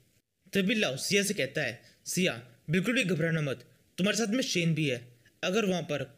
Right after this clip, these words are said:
कोई और डिसिपल या फिर कोई और कल्टीवेटर तुम्हें परेशान करने की या फिर तुम्हें डराने की कोशिश करे तो बिल्कुल भी घबराने की जरूरत नहीं है, तुम शेन को बताना, शेन तुम्हारी मदद करेगा।" फिर फ्लावर गॉडेस उन दोनों से कहती है, "तुम दोनों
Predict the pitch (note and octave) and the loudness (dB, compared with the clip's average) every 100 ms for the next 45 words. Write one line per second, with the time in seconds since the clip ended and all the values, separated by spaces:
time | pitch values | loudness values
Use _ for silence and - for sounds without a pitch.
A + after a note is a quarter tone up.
0 | - A3 G3 G3 E3 E3 D3 C#3+ A#2+ - | 0 4 4 4 0 -2 -4 -4 -4 -12
1 | _ _ D#3 F#3 F#3+ E3 C#3 A3 A#3 A3 | _ _ 0 0 2 0 0 2 4 4
2 | G3+ E3 D#3 D3 A#2+ B2 - _ A#3 B3+ | 2 0 0 -2 -6 -10 -18 _ 2 2
3 | F#3 F3 F3+ E3+ D#3+ D3+ D3 B2 - _ | 2 0 0 2 0 0 -2 -8 -10 _
4 | _ D3+ F#3 D3+ C#3 D3 - _ _ G3+ | _ -2 0 0 -2 -6 -20 _ _ 2
5 | A3+ F#3+ F3 F3+ G3 G3+ F3 E3+ D3+ B2+ | 4 4 2 2 2 2 0 0 -2 -4
6 | - - _ A#3+ F#3+ G3 G#3 G#3+ G3+ F3+ | -8 -20 _ 2 4 2 0 0 2 2
7 | F3 F3+ E3 E3 C#3+ C3 A#2+ - _ _ | 4 2 2 -2 -4 -6 -8 -14 _ _
8 | B3 A3 - F#3+ F3 D#3+ D3 C3 B2 - | 0 2 2 2 2 0 -2 -6 -10 -16
9 | - - G#3 G3 G3 E3+ D#3+ - C#3 C3+ | -2 0 2 4 4 2 0 -2 -4 -2
10 | A#2+ - - _ _ - A3 G3 G3 F3 | -4 -8 -20 _ _ 0 0 0 0 2
11 | E3 C3+ - G3 F3+ F#3+ - G3 - C#3 | 2 0 0 2 2 2 0 -2 -2 -2
12 | A#2 - - _ _ A#3 A3 E3+ B2+ | -2 -8 -20 _ _ 2 2 2 0